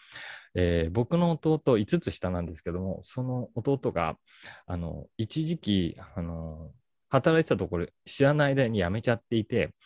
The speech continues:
で、「どうすんだ？」ってみんなで問い詰めたら、あの、「歌手になる」って言い出した時があったのね。で、「歌手になるっていうのは、まあ、え、そうなの？」って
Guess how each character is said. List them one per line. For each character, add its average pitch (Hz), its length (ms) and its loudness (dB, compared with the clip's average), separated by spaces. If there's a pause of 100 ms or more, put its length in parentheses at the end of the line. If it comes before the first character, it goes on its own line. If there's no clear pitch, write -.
(300)
で、 135 500 0 (300)
「ど 175 160 8
う 180 40 8
す 117 160 -2
ん 87 80 0
だ？」 85 120 -2
っ - 20 -8
て - 160 -4
み 104 120 0
ん 117 80 -2
な 120 80 0
で 87 100 -4
問 98 180 0
い - 20 -6
詰 101 140 -4
め 87 80 -2
た - 140 -12
ら、 80 220 -6 (380)
あ 82 180 -6
の、 78 460 -10 (880)
「歌 208 140 6
手 175 140 4
に 98 100 2
な 85 120 0
る」 80 60 -2
っ - 20 -8
て 78 120 -12
言 92 100 -2
い 90 40 -2
出 85 100 -2
し - 60 -12
た - 80 -12
時 101 180 -8
が 82 80 -8
あ - 20 -14
っ 82 40 -20
た - 100 -12
の 85 80 -10
ね。 165 180 -6 (320)
で、 110 380 0 (680)
「歌 202 200 4
手 160 160 2
に 107 140 0
な 98 160 4
る 87 160 0
っ - 120 -20
て - 80 -2
い 95 80 2
う 95 40 0
の 85 140 -2
は、 80 120 -8
ま 98 120 -2 (300)
あ、 120 100 2
え、 120 40 4
そ 160 200 2
う - 20 2
な 101 100 2
の？」 85 220 -2
っ 123 40 -12
て - 100 -20